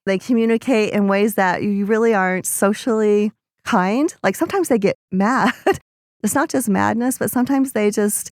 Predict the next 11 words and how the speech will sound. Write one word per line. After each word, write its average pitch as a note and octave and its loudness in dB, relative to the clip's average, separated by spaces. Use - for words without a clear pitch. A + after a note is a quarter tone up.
become G3+ 0
very F#3 2
withdrawn F#3+ 0
and F3+ 0
apathetic. F3+ -2
I G#3+ 0
mean, G#3 4
those G#3+ 0
things D#4+ -2
are G#3 2
normal G#3+ 0